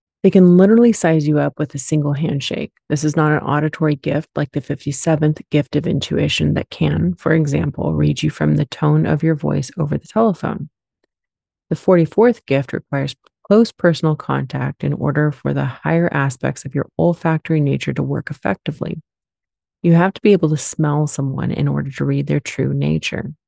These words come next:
People with the forty-fourth gift use their sense of smell at a wider level than simply smelling through the nose.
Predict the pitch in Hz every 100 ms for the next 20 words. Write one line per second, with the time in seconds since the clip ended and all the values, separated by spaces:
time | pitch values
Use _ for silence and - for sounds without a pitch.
0 | _ _ _ _ _ _ 214 208 247 247
1 | 226 - 147 151 - 151 - - 147 147
2 | - 151 143 170 160 156 151 - - 160
3 | 147 143 147 139 143 147 165 151 143 151
4 | 143 143 - 147 151 147 - 156 147 151
5 | 139 - 151 156 175 - - -